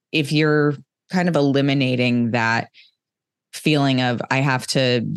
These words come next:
deliver this type of content to get these metrics, et cetera," like, put that all to the side and say, like, "Okay, I have been through some shit. I have seen some shit. I have felt a lot of it." Like, what is it that you feel is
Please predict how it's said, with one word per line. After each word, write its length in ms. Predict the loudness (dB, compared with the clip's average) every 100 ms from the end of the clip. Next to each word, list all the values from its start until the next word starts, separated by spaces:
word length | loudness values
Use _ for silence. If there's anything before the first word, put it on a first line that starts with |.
| -2
deliver 340 | 0 2 0
this 180 | 0 -2
type 240 | -2 -4 -2
of 120 | -4
content 520 | -2 -2 0 -2 -2
to 520 | -2 0 2 2 0 0
get 280 | -2 -2
these 360 | 0 0 0 -2
metrics, 560 | -2 -2 -2 -2 -2 -4
et 100 | -2
cetera," 300 | 0 0 0
like, 220 | 0 -2
put 200 | -2 -2
that 180 | 0 0
all 120 | 0
to 80 | 0
the 120 | -2
side 320 | -2 -2 0
and 140 | -2 -2
say, 180 | -2 0
like, 180 | -2 -2
"Okay, 400 | -2 0 -2 -4 -12 -20 _
I 140 | -2 0
have 320 | 2 0 -2 -8 -18 -20 _ _ _ _ _ _ _ -2
been 180 | 0 2
through 180 | 2
some 200 | 2 0
shit. 260 | 0 0 2
I 60 | 0
have 100 | -2
seen 300 | -2 0 0
some 300 | -2 -2 0
shit. 200 | 0 0
I 120 | 0
have 200 | -2 -4
felt 260 | -4 -2 0
a 60 | 0
lot 260 | 0 0
of 80 | 0
it." 240 | 0 -2
Like, 320 | -2 -2 -4 -10 -20 _
what 260 | -2 0 0
is 140 | 0
it 160 | -2 0
that 260 | -2 -2 -6 -6
you 240 | -2 -2
feel 480 | -2 0 2 2 0
is 540 | 0 0 0 -2 -6